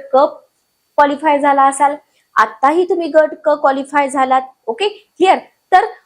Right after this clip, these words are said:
पुढच्या येणाऱ्या संयुक्त गट ब असेल किंवा संयुक्त गट क असेल, याच्यासाठी प्रिलियमसाठी विशेष एफर्ट्स घेण्याची तुम्हाला गरज नसणार आहे, बरोबर? कारण तिथं तुमचा प्रिलियमचा बऱ्यापैकी सिलेबस कव्हर असेल,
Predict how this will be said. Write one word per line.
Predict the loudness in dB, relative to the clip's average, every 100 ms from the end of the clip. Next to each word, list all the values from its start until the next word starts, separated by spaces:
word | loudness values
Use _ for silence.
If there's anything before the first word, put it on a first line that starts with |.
| _
पुढच्या | 0 0 -2 0 0 -2
येणाऱ्या | -4 -2 0 0 -2 -12 -8
संयुक्त | -2 -2 -2 -4 -4 2
गट | 4 4 -2 0
ब | 4 6
असेल | 4 0 -2 -4 -4 -10 _ _
किंवा | -2 0
संयुक्त | 0 -2 -4 -4 -2 0 2
गट | 0 -4 0
क | 4 4
असेल, | 2 -2 -4 -6 -20 _ 0
याच्यासाठी | 0 0 -6 -4 -2 -4
प्रिलियमसाठी | -2 -4 -2 -2 -2 2 2
विशेष | 2 -4 -4 -2 0
एफर्ट्स | -2 0 -2 0
घेण्याची | 0 0 0
तुम्हाला | 0 0 2 2
गरज | 2 0
नसणार | -2 -6 -4 -6
आहे, | -6 _ _ -4
बरोबर? | 0 2 0 -6 _ 0
कारण | 0 0
तिथं | -2 -4
तुमचा | -4 -2 -2
प्रिलियमचा | -2 -4 -2 -4 0 0
बऱ्यापैकी | 0 0 2 0 -2 -10 -6 -6
सिलेबस | -2 -2 0 -4
कव्हर | 0 0 2
असेल, | 0 -2 -12